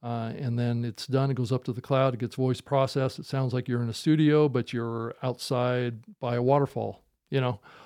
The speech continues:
or you were in, in other places. And we're starting to see those kind of technologies start to take hold. And so it,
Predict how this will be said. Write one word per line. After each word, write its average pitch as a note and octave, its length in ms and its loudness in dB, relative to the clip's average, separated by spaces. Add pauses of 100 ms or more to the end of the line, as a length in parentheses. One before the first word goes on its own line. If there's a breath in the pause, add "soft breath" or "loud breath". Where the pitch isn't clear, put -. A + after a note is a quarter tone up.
or B2 360 0
you A#2 200 -2
were A2+ 260 -4 (240)
in, C#3 240 -4
in C3 180 -2
other A#2+ 160 0
places. B2+ 380 -4
And B2+ 100 -6
we're B2+ 80 -4
starting D#3 420 2
to - 100 -2
see C#3 400 2
those B2 340 -4
kind B2 240 -6
of A2 80 -8
technologies B2 720 -4
start A2 340 -6
to A#2+ 80 -6
take A#2+ 260 -4
hold. D3 340 0 (580 loud breath)
And A2+ 540 -4
so B2+ 400 -2
it, C3+ 300 -4